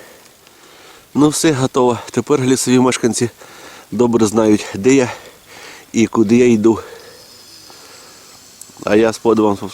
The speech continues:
спостерігаю перший іній в цьому році в лісі. Слабенький, ледь-ледь, але все-таки іній.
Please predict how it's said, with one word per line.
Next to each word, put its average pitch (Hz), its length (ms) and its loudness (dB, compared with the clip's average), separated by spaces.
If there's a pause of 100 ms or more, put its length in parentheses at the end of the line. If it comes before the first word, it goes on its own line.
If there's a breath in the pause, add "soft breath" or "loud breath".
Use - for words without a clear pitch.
спостерігаю 104 760 0 (1040 loud breath)
перший 107 440 0 (100)
іній 95 280 2 (1300 loud breath)
в - 40 -18
цьому 98 260 0
році 98 340 0 (600 loud breath)
в - 80 -8
лісі. 92 340 -2 (800 loud breath)
Слабенький, 110 680 0 (180)
ледь-ледь, 98 540 0 (640 loud breath)
але 92 240 2
все-таки 98 520 -4
іній. 98 360 0